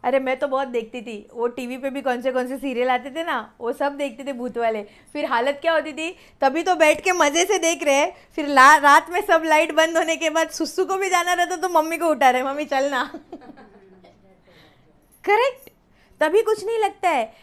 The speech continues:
लेकिन सब सो रहे हैं, अंधेरा है घर में। अब क्या होगा, किचन में जाने को भी हिम्मत नहीं हो रही है। वो सारा, सारा पिक्चर तब याद आने लग जाता है। करेक्ट? होता है? एंट्री किसने दी?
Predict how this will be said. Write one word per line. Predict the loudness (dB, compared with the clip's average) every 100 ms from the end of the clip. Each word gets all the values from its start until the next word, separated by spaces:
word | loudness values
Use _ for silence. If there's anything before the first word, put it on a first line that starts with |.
| _
लेकिन | -8 -8 -10
सब | -8 -8 -6
सो | -4 -2
रहे | -2 -4
हैं, | -10 -20 _ _ _ _ -12
अंधेरा | -8 -4 -2 0
है | -2 -4
घर | -4 -6
में। | -10 -14 _ _
अब | -8 -8
क्या | -4 -2
होगा, | -2 -4 -4 -4 -8 _ -10
किचन | -8 -6 -6
में | -6 -4
जाने | -6 -6
को | -6 -6
भी | -6
हिम्मत | -8 -10 -10 -10
नहीं | -10 -8
हो | -8
रही | -10 -12
है। | -18 _ _ _ _ _ _ _ -6
वो | -2 -2
सारा, | 0 0 0 0 -4 -12 -20 -6
सारा | 0 4 4
पिक्चर | 2 -4 -2 -2
तब | 2 0 4
याद | 6 6
आने | 4 4
लग | 4 4
जाता | 4 0 0
है। | -2 -2 -6 -20 -20 _ _ _ _ _ _ _ _
करेक्ट? | -2 0 -2 -10 -20 _ _ -6
होता | 0 4
है? | 4 4 -6 _ _ _ -20 -20 -20 -20 _ _ _ _ _ _ _ _ _
एंट्री | -6 -4 -4
किसने | -6 -10 -10 -8
दी? | -8 -8 -10